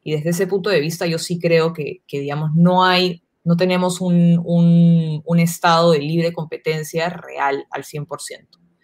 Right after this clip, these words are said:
Eh, creo yo que, que no hay, digamos, un oligopolio, tal vez, eh, puede ser, ¿no? Digamos, hay, eh, lo,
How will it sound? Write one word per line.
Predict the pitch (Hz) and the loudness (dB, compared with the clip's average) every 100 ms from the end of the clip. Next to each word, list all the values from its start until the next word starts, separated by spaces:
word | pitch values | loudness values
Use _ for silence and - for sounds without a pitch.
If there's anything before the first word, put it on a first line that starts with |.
| _ _ _ _ _ | _ _ _ _ _
Eh, | - 156 156 147 139 - _ _ _ _ _ | -2 2 2 2 -2 -10 _ _ _ _ _
creo | 165 175 180 | 0 4 4
yo | 180 180 196 | 6 4 4
que, | - - | -2 -10
que | - 143 | -10 -8
no | 147 165 170 | -4 0 2
hay, | 180 190 165 | 4 4 2
digamos, | 156 160 170 170 | 0 -2 -2 -4
un | 180 175 170 170 165 156 147 139 131 _ _ _ _ _ _ _ _ _ _ | -2 2 2 2 0 -2 -8 -14 _ _ _ _ _ _ _ _ _ _ _
oligopolio, | 160 160 156 156 156 - 277 226 165 151 | -6 -4 -4 -4 -6 -2 0 2 0 -2
tal | 160 180 | -2 -2
vez, | 220 220 - | -2 -4 -8
eh, | 180 170 170 - _ | -6 -4 -6 -18 _
puede | 247 254 - | 2 2 2
ser, | - 254 143 | 0 -2 -2
¿no? | 147 | -4
Digamos, | 156 156 175 175 | -4 -2 -2 0
hay, | 185 196 196 - | 2 4 2 0
eh, | 131 151 | -8 -8
lo, | 156 | -6